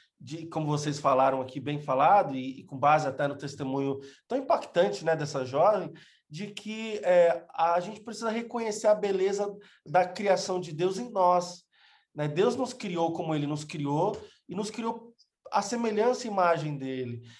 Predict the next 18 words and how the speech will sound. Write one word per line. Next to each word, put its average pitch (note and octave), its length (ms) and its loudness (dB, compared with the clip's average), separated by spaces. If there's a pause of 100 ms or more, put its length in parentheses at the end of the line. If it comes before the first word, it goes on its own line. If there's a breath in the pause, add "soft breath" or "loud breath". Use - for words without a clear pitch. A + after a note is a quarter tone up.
(160 loud breath)
e F3 100 0
ele G3 120 4
nos A#3+ 160 -4
criou A#3 400 -4
com A#3 160 -10
perfeição, A3+ 960 0 (400 loud breath)
né? F3 100 2
Nós F#3+ 180 0
somos G#3 340 -4
obra G#3+ 320 4
das F#3+ 180 0
mãos F3 300 0
de E3 100 -10
Deus, C3 380 -4
né? D3+ 300 2
A D#3 200 4
gente F3+ 400 -4
é, F#3 340 6